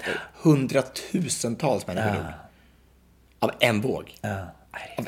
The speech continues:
Speaker 2: det är
Speaker 1: Av en våg.
Speaker 2: Ja.
Speaker 1: Kolak och Kolanda.
Speaker 2: Ha-, jag har berättat vad Lina Hedlund sa till mig, va?
Speaker 1: Nej, vad sa hon?
Speaker 2: Lina Hedlund. Jag är då alltså på Dominikanska republiken
Speaker 1: Ja.
Speaker 2: när det här händer.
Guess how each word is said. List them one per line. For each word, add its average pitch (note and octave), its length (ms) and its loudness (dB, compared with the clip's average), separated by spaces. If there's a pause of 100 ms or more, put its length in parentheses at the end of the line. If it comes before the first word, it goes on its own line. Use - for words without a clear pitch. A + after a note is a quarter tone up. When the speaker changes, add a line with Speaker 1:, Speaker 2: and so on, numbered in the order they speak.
(180)
Speaker 2:
det D3+ 80 4
är D3+ 40 8
Speaker 1:
Av D3+ 60 6
en D3 220 4
våg. C#3+ 260 4
Speaker 2:
Ja. F2+ 240 -2 (2000)
Speaker 1:
Kolak - 580 2
och F2 340 -4
Kolanda. F#2 500 0
Speaker 2:
Ha-, - 340 -2
jag A#2+ 140 6
har C3 180 6
berättat G#2+ 440 0
vad E2 100 0
Lina D#2+ 180 -4
Hedlund D#2 380 -6
sa - 120 -6
till - 140 -14
mig, G1+ 180 -6
va? - 60 -16 (160)
Speaker 1:
Nej, G2 300 -6 (100)
vad C#3 100 -12
sa A#2+ 60 -8
hon? A2+ 100 -12 (1160)
Speaker 2:
Lina A2+ 200 -2
Hedlund. F2+ 400 -4 (1400)
Jag D#3+ 460 10 (140)
är G2+ 380 4
då F#2 180 2
alltså - 640 0 (180)
på - 300 -2 (100)
Dominikanska F#2 520 -6
republiken F#2+ 640 -6
Speaker 1:
Ja. G2 240 -4
Speaker 2:
när G2 120 2
det F#2 60 -2
här - 120 -6
händer. - 360 -10